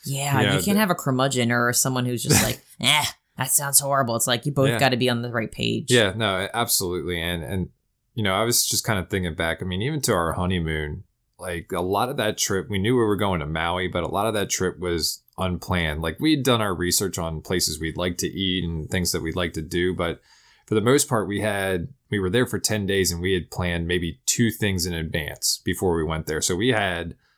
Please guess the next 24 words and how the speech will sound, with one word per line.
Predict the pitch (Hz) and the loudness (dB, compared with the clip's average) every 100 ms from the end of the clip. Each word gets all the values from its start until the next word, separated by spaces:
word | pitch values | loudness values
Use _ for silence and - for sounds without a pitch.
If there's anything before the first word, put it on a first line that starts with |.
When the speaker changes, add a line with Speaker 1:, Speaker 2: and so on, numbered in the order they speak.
| _ | _
Speaker 2:
a | 87 | -4
lot | 82 90 92 | -2 0 2
of | 90 - | 0 -2
things | 90 80 | -2 -2
that | 87 | -2
we | 82 | -2
needed | 85 82 78 | -2 -4 -4
to | 78 | -4
fill. | - 87 78 71 - - - - - | -2 0 0 -2 -8 -20 -20 -16 -4
Uh, | 85 85 | -2 -2
and | 85 | 0
one | 113 | 2
of | 120 | 2
the | 92 85 | 2 -2
things | - 92 85 | -2 -2 0
that | 92 | -2
we, | 85 85 82 82 - | 0 -2 -2 -6 -6
we | 101 85 | -4 -4
planned | - 87 85 85 | -4 -4 -2 -2
started | - 87 87 82 | 0 0 0 -2
at | 82 - | -4 -4
two | 107 92 | -2 -2
A | 80 | -2
M, | 87 101 76 78 | -2 -2 -4 -10